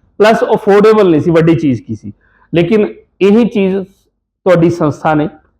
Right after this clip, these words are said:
ਤੁਹਾਡੇ ਸਾਰੇ ਬੱਚਿਆਂ ਨੇ ਰਲ ਕੇ ਔਰ ਸਾਡੀ ਜ-, ਸਾਰੀ ਡਾਕਟਰ ਟੀਮ ਨੇ ਰਲ ਕੇ ਇਸ ਟ੍ਰੀਟਮੈਂਟ ਨੂੰ ਨਾਰਥ ਇੰਡੀਆ ਦੇ ਵਿੱਚ, ਸਭ ਤੋਂ ਪਹਿਲਾਂ ਪੰਜਾਬ ਦੇ ਵਿੱਚ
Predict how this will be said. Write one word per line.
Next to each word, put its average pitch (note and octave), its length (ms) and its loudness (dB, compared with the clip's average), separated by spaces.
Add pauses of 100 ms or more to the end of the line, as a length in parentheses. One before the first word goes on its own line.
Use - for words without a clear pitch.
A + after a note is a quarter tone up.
(800)
ਤੁਹਾਡੇ D#3 200 2
ਸਾਰੇ D#3 260 0
ਬੱਚਿਆਂ D#3 340 0
ਨੇ D#3+ 120 0
ਰਲ C3+ 180 0
ਕੇ C3 240 -8 (1040)
ਔਰ D#3 160 4
ਸਾਡੀ D#3+ 260 0
ਜ-, D#3 120 0
ਸਾਰੀ D3+ 340 0
ਡਾਕਟਰ D#3 340 0
ਟੀਮ D3+ 180 -2
ਨੇ D3+ 140 0
ਰਲ B2 160 -2
ਕੇ D3+ 320 -8 (120)
ਇਸ F3+ 160 2
ਟ੍ਰੀਟਮੈਂਟ D#3+ 480 -2
ਨੂੰ D3+ 200 0
ਨਾਰਥ D3 280 2
ਇੰਡੀਆ C#3 260 0
ਦੇ C3+ 100 -2
ਵਿੱਚ, C3+ 140 -6
ਸਭ - 280 -8
ਤੋਂ C#3 160 -10
ਪਹਿਲਾਂ C#3 180 -2
ਪੰਜਾਬ C3+ 440 0
ਦੇ C#3 60 2
ਵਿੱਚ - 240 -4